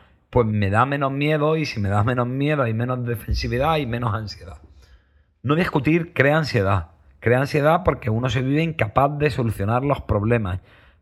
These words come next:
porque uno se siente vulnerable e indefenso ante que eso ocurra y porque la rabia reprimida muchísimas veces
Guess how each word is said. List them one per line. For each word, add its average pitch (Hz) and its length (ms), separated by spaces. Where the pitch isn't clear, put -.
porque 113 760
uno 151 280
se 156 100
siente 143 400
vulnerable 143 800
e 151 60
indefenso 139 880
ante 117 360
que 117 100
eso 123 140
ocurra 143 500
y 113 120
porque 113 340
la 101 100
rabia 135 340
reprimida 143 760
muchísimas 127 680
veces 113 380